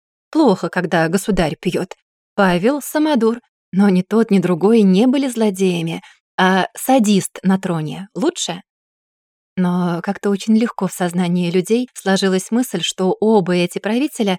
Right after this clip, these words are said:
были из рук вон плохи, что их обязательно надо было заменить,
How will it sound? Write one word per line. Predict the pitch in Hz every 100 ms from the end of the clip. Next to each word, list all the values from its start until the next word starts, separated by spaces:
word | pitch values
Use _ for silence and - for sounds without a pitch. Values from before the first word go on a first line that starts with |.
| -
были | 220 302 277
из | 214
рук | 254 285
вон | 196 247 233
плохи, | 190 196 - 202 185 _ -
что | - 190
их | 180
обязательно | 190 180 165 202 - 240 185
надо | 175 208 196
было | 165 160
заменить, | 220 277 294 226 233 -